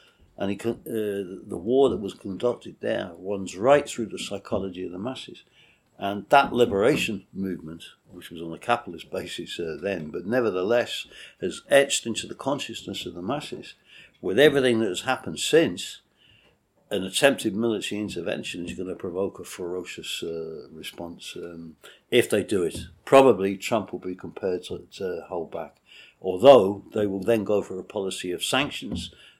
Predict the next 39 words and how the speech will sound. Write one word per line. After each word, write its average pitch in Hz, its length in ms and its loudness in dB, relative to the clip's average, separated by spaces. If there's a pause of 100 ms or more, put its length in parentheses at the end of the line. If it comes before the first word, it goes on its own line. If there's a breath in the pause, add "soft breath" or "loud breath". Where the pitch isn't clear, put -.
and 90 160 -8
maybe, 98 560 2
uh, 90 260 2
backing 104 380 4
up, - 320 -6
uh, 92 280 -2
the 87 160 -8
right 131 280 4
wing, 101 280 -2 (460 soft breath)
supplying 107 520 2
them 92 160 -2
with, 87 140 -4 (160)
uh, 90 240 -4
maybe 90 300 -8 (100)
death 123 160 2
squads, 120 440 0
and 104 120 -2
you 101 80 -6
could 123 160 -2
have 113 200 0
an 101 60 -4
element 117 400 0
of 90 60 -14
a 87 80 -10
civil 92 320 -4
war 85 360 -4 (320 soft breath)
developing 98 540 0
in 78 100 -10
Venezuela. 85 560 -6
But 143 200 -8
they 110 80 -6
have 147 320 -2
the - 80 -4
problem, 87 500 -2 (160)
what 95 240 -2
happens 107 240 -8
with 101 120 -8
the 104 40 -8
military? 110 460 -10